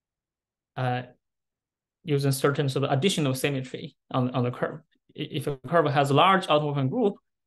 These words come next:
such that, uh, this third tensor power of, uh, the representation on the G, the representation of G, the automorphism group on the, on the first cohomology,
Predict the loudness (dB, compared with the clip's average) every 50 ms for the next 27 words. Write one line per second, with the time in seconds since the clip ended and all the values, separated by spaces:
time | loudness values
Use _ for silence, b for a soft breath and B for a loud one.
0 | _ _ _ _ _ _ -12 -4 -2 -2 -2 -2 0 0 2 4 4 2 0 -4
1 | -10 _ _ _ _ _ -10 -10 -8 -8 -8 -8 -8 -10 -4 0 2 4 4 4
2 | 2 -2 -10 _ -6 -4 -4 -2 0 0 0 2 4 6 6 6 6 6 2 0
3 | -4 -12 _ _ _ _ _ _ _ _ _ _ _ _ _ _ _ -2 -2 0
4 | 0 0 0 0 0 0 -2 -6 -8 -6 -4 -2 -2 -2 -2 -4 -4 -4 -2 -2
5 | -2 -2 -2 -4 -4 -4 -2 -2 -4 -4 -8 _ _ _ _ _ _ _ _ _
6 | _ _ _ _ _ _ _ _ _ _ -6 -4 -2 -2 -2 -2 -2 -2 0 0
7 | 0 -2 -2 -2 0 0 0 -2 -2 -4 -4 -4 -4 -4 -2 -2 0 0 0 0
8 | -2 -2 -2 -2 0 0 0 0 0 -2 -4 -4 -2 0 0 0 -2 -2 -4 -4
9 | -4 -4 -4 -4 -4 -4 -4 -4 -2 -2 -2 -4 -4 -4 -4 -6 -8 -10